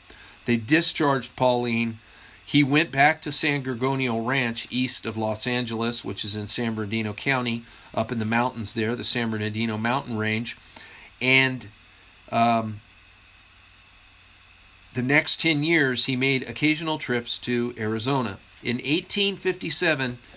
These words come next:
he left California for good and moved to Fort Yuma.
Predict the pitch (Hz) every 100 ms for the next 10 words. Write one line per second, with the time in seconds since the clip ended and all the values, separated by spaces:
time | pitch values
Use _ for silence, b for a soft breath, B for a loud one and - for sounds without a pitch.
0 | B B B 127 131 143 160 - 165 170
1 | 170 156 156 147 156 131 131 127 127 -
2 | - - 117 120 135 143 156 - 131 131
3 | - 143 147 147 120 120 156 147 104